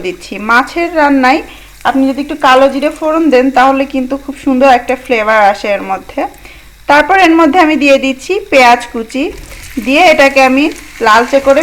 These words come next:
ভেজে নিব। আপনি এই মাছের কোপ্তাটা আপনার পছন্দ মতো রান্না করতে পারেন, নারকেল দুধ দিয়ে মালাই কোপ্তা করতে পারেন, ভুনা করতে পারেন। আমি আজকে একটু দো পেঁয়াজের স্টাইলে রান্না করব, তো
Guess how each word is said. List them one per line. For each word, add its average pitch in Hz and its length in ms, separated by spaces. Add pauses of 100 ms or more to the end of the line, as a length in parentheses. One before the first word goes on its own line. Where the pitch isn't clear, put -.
ভেজে 214 320
নিব। 180 140 (640)
আপনি - 160 (100)
এই 349 120
মাছের 339 400
কোপ্তাটা 320 380 (100)
আপনার 294 240 (120)
পছন্দ 311 400 (160)
মতো 285 240 (380)
রান্না 254 340
করতে 269 240 (100)
পারেন, 240 240 (800)
নারকেল 262 400
দুধ 269 220
দিয়ে 269 220
মালাই 262 320
কোপ্তা 294 240 (100)
করতে 254 220 (100)
পারেন, 240 240 (160)
ভুনা 269 240 (100)
করতে 285 320
পারেন। 233 240 (520)
আমি 302 140 (100)
আজকে 359 240 (100)
একটু - 180 (180)
দো 277 80 (120)
পেঁয়াজের 285 460
স্টাইলে 269 320 (100)
রান্না 247 240 (100)
করব, 269 220 (440)
তো - 40